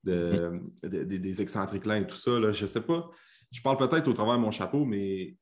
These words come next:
Speaker 1: j'espère que les, les, ben, de, moi, les coachs que je connais font ça, mais je sais pas si c'est commun, là, ou ben c'est courant dans les CrossFit Box, là.
Speaker 2: Ça a
Speaker 1: Mais,
Speaker 2: beaucoup
Speaker 1: euh,
Speaker 2: évolué.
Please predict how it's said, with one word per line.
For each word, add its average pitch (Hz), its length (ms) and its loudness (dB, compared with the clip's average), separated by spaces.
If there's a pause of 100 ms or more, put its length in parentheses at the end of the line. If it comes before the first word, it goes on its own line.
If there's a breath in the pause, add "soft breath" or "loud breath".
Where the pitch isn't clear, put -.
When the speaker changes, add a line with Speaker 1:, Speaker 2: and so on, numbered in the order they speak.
(160)
Speaker 1:
j'espère 110 560 0
que 113 100 -2
les, 92 180 0
les, 90 320 -2 (260)
ben, 92 80 -6
de, 92 120 -2 (200)
moi, 104 220 0
les 98 160 0
coachs 113 400 -2
que 98 40 -16
je - 80 -20
connais 98 280 -4
font 98 320 -6
ça, 123 340 -4 (400 soft breath)
mais 90 80 -6
je 92 140 -2
sais 92 140 -2
pas 160 120 0
si - 80 -4
c'est 92 320 -2
commun, 101 500 0
là, 107 140 0
ou 95 140 -2
ben 90 180 -4
c'est 90 160 -6
courant 101 440 0
dans 101 80 -2
les 87 140 -2
CrossFit 98 420 -4
Box, 95 420 -8
là. 123 80 -8 (420 loud breath)
Speaker 2:
Ça 95 200 4
a - 20 8
Speaker 1:
Mais, 92 80 4
Speaker 2:
beaucoup 95 220 6
Speaker 1:
euh, - 20 8
Speaker 2:
évolué. 107 540 10